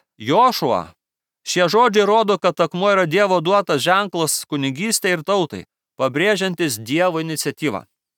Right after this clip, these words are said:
Tame viename akmenyje yra septynios akys. Šios septynios akys simbolizuoja Dievo visaregystę,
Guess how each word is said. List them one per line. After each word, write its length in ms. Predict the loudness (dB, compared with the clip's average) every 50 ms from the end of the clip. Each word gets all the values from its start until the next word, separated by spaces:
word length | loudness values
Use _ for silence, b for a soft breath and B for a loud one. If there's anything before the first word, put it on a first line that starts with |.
| _ _ _ _ _ _ _ _ _ _ _ _ _
Tame 320 | -2 0 0 2 2 2 2
viename 380 | 2 2 2 2 2 2 2
akmenyje 400 | 0 0 0 -2 0 0 2 2 2
yra 100 | 2 2
septynios 520 | 0 0 -2 -2 -2 -2 0 0 0 2
akys. 520 | 2 2 0 0 -4 -10 -14 -12 -12 -14 -14 _ _ _ _ _ _ _ _
Šios 260 | -4 -2 0 0 0 0
septynios 460 | 0 -2 0 0 0 2 2 2 4
akys 400 | 4 2 2 2 0 0 0 2
simbolizuoja 600 | 0 0 0 2 2 2 2 2 2 2 2 2
Dievo 220 | 2 2 2 2
visaregystę, 960 | 2 0 0 0 0 0 0 0 -2 -2 -2 -2 -2 -2 -2 -4 -6 -8 -10